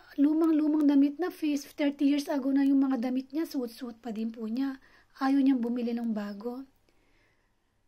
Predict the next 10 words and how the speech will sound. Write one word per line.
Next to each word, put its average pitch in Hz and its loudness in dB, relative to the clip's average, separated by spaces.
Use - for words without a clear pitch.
Eh, 285 0
sabi 285 -2
po 285 -4
niya, 233 0
"Itong 277 -4
pera 269 -4
na 247 -8
to, 220 -8
pinahalagahan 240 -6
ko. 214 -8